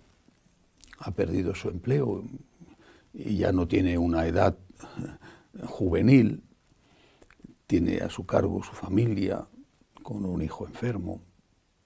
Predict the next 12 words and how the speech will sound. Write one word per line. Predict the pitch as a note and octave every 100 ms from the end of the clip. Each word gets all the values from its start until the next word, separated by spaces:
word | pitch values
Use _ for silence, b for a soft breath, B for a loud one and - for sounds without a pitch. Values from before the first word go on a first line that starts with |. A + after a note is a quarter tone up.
| _ _ _ _ - - _
Me | B2
daba | A#2+ B2
una | B2+ A2+ G2
gran | G2 B2 G#2
lección, | F2+ - - - - - _ _ _ _ _ _ _ b b b b b b b
porque | - G#2+ B2+ A2 - - - _ _ _ _ _ _ _ _ _ - _
me | A#2+
mostraba | G2+ G#2+ - C3+ C#3
su | B2+
confianza | A#2 A2 G2 B2 C#3+ E3 - B2
en | A#2+
Dios | D#3+ F#3 - -